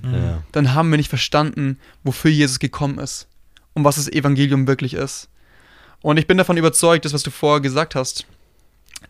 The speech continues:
Speaker 3: diese, diese Aussage, die Jesus diesem, diesem Simon sagt
Speaker 1: Mhm.
Speaker 3: in den Evangelien, dass dem, dem viel vergeben worden ist, dass der auch viel liebt,
Speaker 1: Mhm.
Speaker 3: dass es wirklich wahr ist.
Speaker 1: Mhm.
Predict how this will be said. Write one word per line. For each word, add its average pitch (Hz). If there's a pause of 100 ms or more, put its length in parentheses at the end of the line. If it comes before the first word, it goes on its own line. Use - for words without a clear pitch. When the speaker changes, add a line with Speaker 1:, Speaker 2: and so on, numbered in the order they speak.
(100)
Speaker 3:
diese, 135
diese 127
Aussage, 143
die 135
Jesus 135 (360)
diesem, 127
diesem 131
Simon 156
sagt 127
Speaker 1:
Mhm. 127 (240)
Speaker 3:
in 143
den 135
Evangelien, 131 (320)
dass - (540)
dem, 165
dem 156
viel 185
vergeben 156
worden 131
ist, - (160)
dass -
der 139
auch 139
viel 160
liebt, 160 (140)
Speaker 1:
Mhm. 123
Speaker 3:
dass 120
es 120
wirklich 139
wahr 127
ist. -
Speaker 1:
Mhm. 123